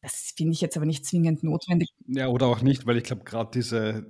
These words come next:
Speaker 2: diese Infografiken, also ich mein, die werden ja auch
Speaker 1: Ja, die werden
Speaker 2: geklaut
Speaker 1: gemacht,
Speaker 2: ohne Ende,
Speaker 1: ja.
Speaker 2: also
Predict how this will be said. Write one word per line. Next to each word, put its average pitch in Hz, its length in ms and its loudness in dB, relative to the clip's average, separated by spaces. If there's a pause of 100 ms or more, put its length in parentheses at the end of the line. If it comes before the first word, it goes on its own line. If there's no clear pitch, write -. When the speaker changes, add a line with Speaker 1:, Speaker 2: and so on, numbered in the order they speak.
Speaker 2:
diese 110 180 -6
Infografiken, 113 760 -2
also 117 200 -8
ich 101 100 -8
mein, 101 180 -4
die 98 100 -8
werden 101 200 -2
ja 101 260 -2
auch - 380 -8 (400)
Speaker 1:
Ja, 202 160 4
die 180 120 2
werden 180 140 4
Speaker 2:
geklaut 202 140 4
Speaker 1:
gemacht, 165 300 4
Speaker 2:
ohne 110 280 2
Ende, 101 340 0
Speaker 1:
ja. - 220 -8
Speaker 2:
also 98 380 -6